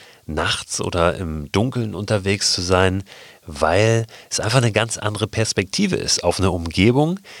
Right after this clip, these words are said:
die ich, ja, sonst eben anders sehe. Momentan kommt natürlich noch ein weiterer Aspekt dazu. Wenn wir jetzt in dieser Krisenzeit nachts draußen unterwegs sind,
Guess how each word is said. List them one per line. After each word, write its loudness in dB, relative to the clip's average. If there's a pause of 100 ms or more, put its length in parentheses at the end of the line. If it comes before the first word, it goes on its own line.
(320)
die 0 (440)
ich, -4 (220)
ja, -2 (140)
sonst 2
eben -2 (200)
anders 2
sehe. -2 (640)
Momentan 2
kommt 0
natürlich -2
noch 0
ein -4
weiterer 0
Aspekt -6
dazu. -2 (360)
Wenn -4
wir 2
jetzt 0 (260)
in -6
dieser 4
Krisenzeit 0 (320)
nachts -4
draußen 2
unterwegs -4
sind, -8